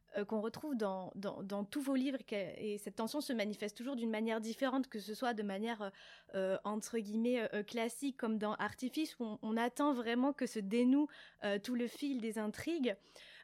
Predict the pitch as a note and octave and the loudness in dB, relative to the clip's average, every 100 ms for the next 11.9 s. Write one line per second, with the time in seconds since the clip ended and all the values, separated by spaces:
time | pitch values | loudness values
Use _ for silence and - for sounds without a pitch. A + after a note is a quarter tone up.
0 | - G#3 G3+ G3+ G3 A#3+ G#3 B3 A#3+ C4 | -4 0 2 0 0 0 4 4 6 6
1 | B3 B3 C4+ D4 B3 B3 B3 - G3 A3 | 6 8 6 6 4 2 2 0 0 -2
2 | A3+ - D4+ F#3+ - C4 - G3 F#3+ G3 | -4 0 -2 -2 -2 -4 -2 -2 0 0
3 | G3+ - D#4+ C4 A3 G3 F#3+ A3+ F4 B3+ | 0 0 0 0 0 0 2 4 6 4
4 | - G3 G3 F#3 G3+ G3 - A#3 G#3 G#3 | 2 -2 -2 -2 -2 -4 -2 0 0 2
5 | D4+ C#4+ A3+ - - - A#3 C#4 D#4+ - | 2 2 -2 -8 -20 -8 0 4 4 4
6 | G#3+ G#3 G#3+ - D4+ F#4+ - _ _ - | 0 0 -2 -2 -2 -2 -6 _ _ -4
7 | C#4 - C4 B3+ D4+ - A3+ G#3 D4+ C#4+ | -2 0 2 2 2 -2 -2 0 0 0
8 | D#4 - C4 - A3+ B3+ - A#3 B3 G#3+ | -2 -2 -6 -2 -2 -2 -4 -2 -2 0
9 | B3 B3+ C4+ B3 - A#3 A3+ A#3+ - A#3+ | 0 0 0 -2 -2 -2 -2 -6 -4 -2
10 | A3 A#3+ E4 - - - - A#3 C#4 - | 0 2 2 0 -6 -8 2 4 4 4
11 | A#3 A3 C4 B3+ - E4 - A3+ C4 | 2 2 2 0 0 0 0 2 2